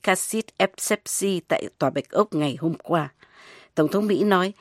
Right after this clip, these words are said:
hai nhà lãnh đạo đã thảo luận về tầm quan trọng của vấn đề an ninh và của quyết định vừa kể, xét tình hình bất ổn trong khu vực. Ông nói, điều quan trọng là hai nước phải tiếp tục quan hệ đối tác hiệu quả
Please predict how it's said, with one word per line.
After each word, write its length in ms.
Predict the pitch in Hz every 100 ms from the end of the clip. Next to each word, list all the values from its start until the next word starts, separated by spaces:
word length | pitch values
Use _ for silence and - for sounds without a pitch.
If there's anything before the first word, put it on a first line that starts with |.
| _
hai 160 | - 240
nhà 120 | 202
lãnh 200 | 131 180
đạo 180 | 151 110
đã 80 | -
thảo 180 | 180 156
luận 200 | 147 113
về 80 | 139
tầm 180 | - 143
quan 280 | 131 196 202
trọng 240 | - 170 98
của 100 | 151
vấn 220 | 151 190
đề 180 | 175 143
an 280 | - 185 185
ninh 180 | 190 175 - - - -
và 100 | 160
của 200 | - 135
quyết 240 | - 247
định 160 | 170 147
vừa 120 | 147
kể, 340 | - 147 123 - _ -
xét 280 | 233 240
tình 180 | - 151
hình 260 | 135 143 135 - _ _ _
bất 140 | 202 -
ổn 260 | 165 135 139
trong 200 | 202 170
khu 120 | 190
vực. 160 | 156 - _ _ _ _ _ _ _ _
Ông 200 | - 180
nói, 260 | 180 170 190 _
điều 140 | 175 151
quan 200 | 208 202
trọng 300 | 190 127 143
là 240 | 127 -
hai 220 | - 196
nước 240 | 190 220 - -
phải 140 | 143
tiếp 200 | - 233
tục 160 | - -
quan 160 | 196 185
hệ 160 | 165
đối 180 | - 156
tác 280 | - 220 226 -
hiệu 200 | - 180
quả 360 | - 143 117